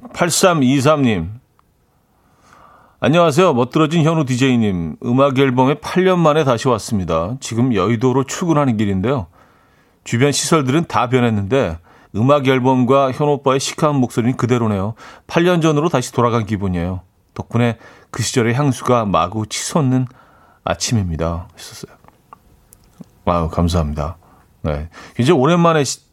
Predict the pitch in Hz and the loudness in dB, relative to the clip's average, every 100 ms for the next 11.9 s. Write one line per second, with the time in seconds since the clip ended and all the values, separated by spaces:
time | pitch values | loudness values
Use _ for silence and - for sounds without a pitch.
0 | - 135 113 117 117 127 120 117 110 107 | -6 0 0 2 2 2 0 0 -2 -2
1 | 113 107 120 110 104 98 _ _ _ _ | -6 -6 -4 -2 -2 -6 _ _ _ _
2 | 104 98 95 92 92 90 - 135 120 120 | -2 0 0 -2 -4 -6 -4 -2 0 0
3 | 107 107 101 95 85 78 85 123 113 107 | 0 -2 -2 -2 -2 -2 0 0 -2 -2
4 | 151 151 113 - 98 107 95 - 92 87 | -2 -4 -8 -4 -2 -2 -4 -4 -6 -6
5 | _ - 85 - 85 78 85 120 123 95 | _ -16 -14 -6 -4 0 2 2 2 2
6 | 113 113 98 95 - 82 80 80 - - | 2 0 -2 -8 -4 -2 -2 -6 -10 -6
7 | 87 82 80 - - - - - - - | -4 -4 -8 -16 -20 -20 -20 -20 -20 -20
8 | - - _ - 117 110 110 - 139 120 | -20 -20 _ 0 2 4 2 0 2 2
9 | 110 101 104 - 82 95 104 117 110 104 | 2 -2 -6 -4 -2 0 -2 -2 -2 -2
10 | 120 95 98 98 _ - - - _ _ | -4 0 0 -2 _ -20 -20 -20 _ _
11 | _ _ 95 95 92 95 95 98 | _ _ -2 0 0 0 -2 -4